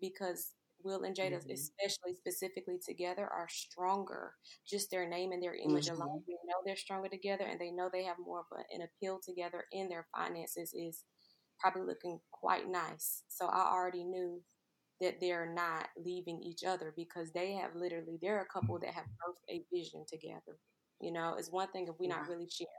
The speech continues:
Speaker 1: nothing together and holding the same ideals and going for the same things, which is why a connection is more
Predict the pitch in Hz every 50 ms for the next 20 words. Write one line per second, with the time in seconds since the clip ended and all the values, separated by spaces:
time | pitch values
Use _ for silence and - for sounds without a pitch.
0 | - - 175 165 - - 180 175 170 165 175 170 170 170 - - 170 165 175 170
1 | 170 165 175 165 165 - - 170 170 170 170 165 165 165 - 170 170 165 170 180
2 | 190 180 - - _ _ - - - - _ - - 175 165 165 165 170 170 -
3 | 175 170 170 165 - - 170 165 165 160 - 165 170 185 180 - - 170 - 175
4 | 175 - 165 160 160 165 - - 170 165 - - - 170 165 - 165 160